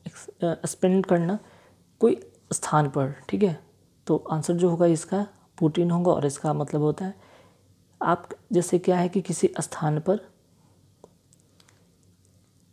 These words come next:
समय बिताते हैं, है ना, समय बिताना। क्लियर? तो आपका यहाँ जो सेंटेंस में है कि "See dash a brief appearance at the end of the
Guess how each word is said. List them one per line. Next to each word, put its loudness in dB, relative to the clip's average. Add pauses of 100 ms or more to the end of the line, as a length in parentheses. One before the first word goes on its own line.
समय 2
बिताते -2
हैं, -4
है 2
ना, 0 (380)
समय -4 (1800)
बिताना। -2 (300)
क्लियर? 4 (2000)
तो 6 (120)
आपका 2
यहाँ 6
जो 2
सेंटेंस 2
में 2
है 2
कि 0
"See 4
dash 2
a 0 (120)
brief 2
appearance 0 (280)
at 4
the -2
end 0
of 0
the 0